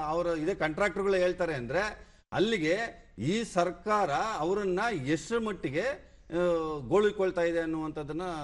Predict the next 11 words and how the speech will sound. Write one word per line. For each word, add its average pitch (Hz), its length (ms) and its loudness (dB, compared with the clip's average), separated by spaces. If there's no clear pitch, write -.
so 147 300 -8
ನಾವು 139 380 -6
ಕಾಣ್ಬೋದು. 143 500 -4
ನಾಲ್ಕು 190 760 0
ರೂಪಾಯಿ, 180 840 0
ಆ, 151 180 -8
ಏಕಾಏಕಿ 170 600 -2
ಮೊನ್ನೆ, 143 640 -4
ಆ, - 40 -12
ಹಾಲಿನ 156 280 0
ಬೆಲೆಯನ್ನ 139 400 -6